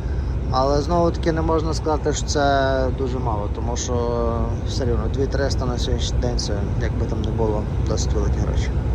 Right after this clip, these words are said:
Волтер вже освоює нову машину. Так, Волтер, як?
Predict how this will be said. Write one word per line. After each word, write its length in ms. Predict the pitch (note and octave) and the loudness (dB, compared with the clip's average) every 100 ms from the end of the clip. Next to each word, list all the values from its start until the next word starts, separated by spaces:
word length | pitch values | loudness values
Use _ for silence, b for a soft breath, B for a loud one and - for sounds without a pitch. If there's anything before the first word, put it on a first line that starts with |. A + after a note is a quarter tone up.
| - - - - - - - - - - - - - - - - - - | 0 0 0 0 0 0 0 -2 0 0 0 0 0 -2 -2 -2 -2 0
Волтер 320 | D3 D3 C#3+ | 0 0 0
вже 120 | B2+ C#3 | 0 2
освоює 600 | C3+ C3 - C#3+ C3+ C3+ | 2 2 2 2 2 0
нову 180 | C#3 C#3 C3 | 0 0 0
машину. 320 | B2+ C3 B2 B2 - - - - | 0 0 0 0 0 0 0 2
Так, 160 | E3 | 4
Волтер, 260 | F3+ F#3 E3+ | 4 2 2
як? 160 | B2 | 2